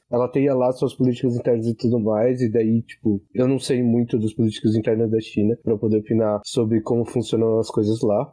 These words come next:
até porque a China é um país bem fechado em relação a várias coisas.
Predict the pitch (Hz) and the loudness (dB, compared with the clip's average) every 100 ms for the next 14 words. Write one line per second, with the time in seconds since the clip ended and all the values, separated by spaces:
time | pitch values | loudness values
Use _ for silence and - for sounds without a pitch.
0 | - 110 127 131 120 127 113 - 117 113 | -6 -2 -2 -2 -2 0 -2 0 0 0
1 | 113 117 110 107 - - - 117 117 117 | 0 2 2 0 -4 -16 -4 0 0 0
2 | 120 - 107 110 120 113 110 110 - 104 | -2 0 0 0 0 2 0 0 0 0
3 | 101 104 104 101 - - 110 | 0 2 0 0 0 0 0